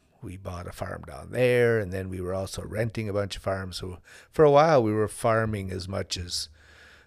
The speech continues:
um, three hundred fifty acres of orchard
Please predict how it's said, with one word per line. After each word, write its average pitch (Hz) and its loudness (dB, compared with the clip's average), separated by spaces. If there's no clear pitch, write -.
um, 87 -10
three 117 -2
hundred 87 -8
fifty - -10
acres 95 -12
of 90 -14
orchard - -12